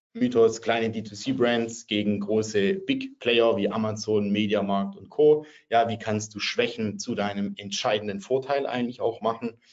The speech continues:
Ich habe einen Copy-Paste-Prozess, der sich über mehrere Folien erstreckt, ähm, dabei, ähm, den wir bei unseren D two C Brands, die wir betreuen, auch eins zu eins umsetzen. Plus am Ende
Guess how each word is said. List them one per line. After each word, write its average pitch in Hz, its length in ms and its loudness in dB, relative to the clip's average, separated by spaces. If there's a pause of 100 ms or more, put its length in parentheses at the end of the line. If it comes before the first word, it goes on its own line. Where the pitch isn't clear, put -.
(320)
Ich - 120 -6
habe 110 140 0
einen 104 460 -2 (120)
Copy-Paste-Prozess, 131 1400 0
der 95 120 -2
sich 98 240 -8 (240)
über 107 180 2
mehrere 107 320 4
Folien 117 440 4
erstreckt, 113 680 0
ähm, 107 440 0
dabei, 113 520 2 (720)
ähm, 104 300 0
den 104 480 -4
wir 107 260 2
bei 104 160 2
unseren 101 320 0
D 104 100 -6
two - 140 -14
C 127 140 -4
Brands, 113 340 0
die 107 100 -6
wir 101 100 2
betreuen, 104 520 0 (280)
auch 107 340 0
eins 110 260 -2
zu - 100 -6
eins 98 280 -4
umsetzen. 147 640 2
Plus 120 360 0
am 107 120 -6
Ende 104 400 2